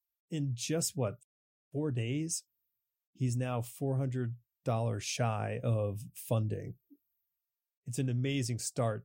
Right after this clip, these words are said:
to his campaign, and it just seems like it's stretch goal city from here on. If you're into fun comic books,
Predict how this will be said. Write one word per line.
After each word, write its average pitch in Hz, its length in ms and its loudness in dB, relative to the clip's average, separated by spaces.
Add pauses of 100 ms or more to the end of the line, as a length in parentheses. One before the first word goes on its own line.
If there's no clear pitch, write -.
(120)
to 113 140 4
his 110 200 0
campaign, 110 680 0 (560)
and 120 140 2
it 110 80 -2
just 131 180 2
seems 113 180 0
like 104 140 -4
it's - 140 -2
stretch - 320 2
goal 113 160 -2
city 101 500 0 (320)
from 110 160 0
here 104 260 0
on. 101 340 0 (460)
If 123 160 -4
you're 143 120 2
into 147 140 -2
fun 120 220 0
comic 110 400 -2
books, 98 340 -2